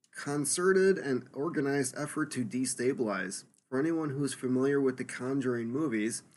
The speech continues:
it's a bit like a demonic invasion. As Ed Warren cautions, the three stages of attack are infestation, oppression, and finally possession.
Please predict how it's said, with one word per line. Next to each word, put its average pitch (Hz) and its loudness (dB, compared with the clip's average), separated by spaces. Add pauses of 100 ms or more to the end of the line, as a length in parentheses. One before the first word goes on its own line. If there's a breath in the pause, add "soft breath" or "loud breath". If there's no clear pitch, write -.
(320 soft breath)
it's 120 -4
a 139 6
bit 180 4
like 175 -2
a 156 2
demonic 120 0
invasion. 113 0 (840)
As 117 -4
Ed 151 -6
Warren 127 2
cautions, 117 -4
the 107 -6
three 165 -4
stages 147 0
of 113 0
attack 110 -6
are 98 -6
infestation, 123 -4
oppression, 117 -8
and 107 -8
finally 117 -4
possession. 110 -6